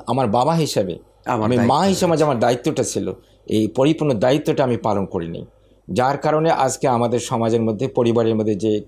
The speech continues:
Speaker 1: কলহ, যে বিপর্যয়, যে ধস নেমেছে, যে অশান্তির দাবানল আমাদেরকে ছাইভস্ম করে দিচ্ছে, এর কারণ এটি।
Speaker 2: আল্লাহ আমাদের হেফাজত করুন। মোহতারাম, আপনাকে অনেক ধন্যবাদ জানাচ্ছি আলোচনা করার জন্য এবং শুকরিয়া আজকের এই অনুষ্ঠানে
Speaker 1: আপনাকে,
Speaker 2: সঙ্গে
Speaker 1: আপনাকে অনেক
Speaker 2: জি।
Speaker 1: ধন্যবাদ আপনার সুন্দর উপস্থাপনার জন্য।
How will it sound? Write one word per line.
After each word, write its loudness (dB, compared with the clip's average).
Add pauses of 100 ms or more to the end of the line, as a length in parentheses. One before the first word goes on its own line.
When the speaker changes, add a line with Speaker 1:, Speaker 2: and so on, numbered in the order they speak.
Speaker 1:
কলহ, 0 (420)
যে 0
বিপর্যয়, 0
যে -2
ধস -2
নেমেছে, -4 (600)
যে 2 (280)
অশান্তির 0 (440)
দাবানল 0
আমাদেরকে 0 (220)
ছাইভস্ম 0
করে 2
দিচ্ছে, -4 (300)
এর -8
কারণ -2
এটি। -14 (840)
Speaker 2:
আল্লাহ 0
আমাদের -2
হেফাজত -2
করুন। 0
মোহতারাম, 0
আপনাকে -2
অনেক 0
ধন্যবাদ 0
জানাচ্ছি -2
আলোচনা -2
করার -2
জন্য -2
এবং -4
শুকরিয়া -2
আজকের -6
এই -4
অনুষ্ঠানে -4
Speaker 1:
আপনাকে, 0
Speaker 2:
সঙ্গে -2
Speaker 1:
আপনাকে -2
অনেক 2
Speaker 2:
জি। -4
Speaker 1:
ধন্যবাদ 0
আপনার -2
সুন্দর -2
উপস্থাপনার 0
জন্য। 0